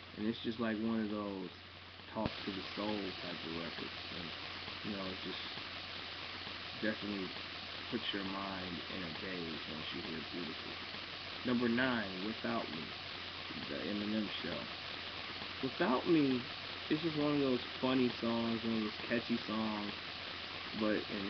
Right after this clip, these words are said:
he's just delivering. Like, he just starts out, "Fooling. I created a monster." <laughs> You know what I'm saying? They're embarrassed, their parents still listen to Elvis.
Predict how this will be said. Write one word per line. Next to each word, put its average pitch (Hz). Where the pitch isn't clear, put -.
he's 120
just 117
delivering. 110
Like, 90
he 113
just 117
starts 110
out, 101
"Fooling. 117
I 131
created 120
a 113
monster." 113
<laughs> -
You 110
know 110
what 104
I'm 110
saying? 110
They're 85
embarrassed, 98
their 85
parents 101
still 101
listen 98
to 98
Elvis. 87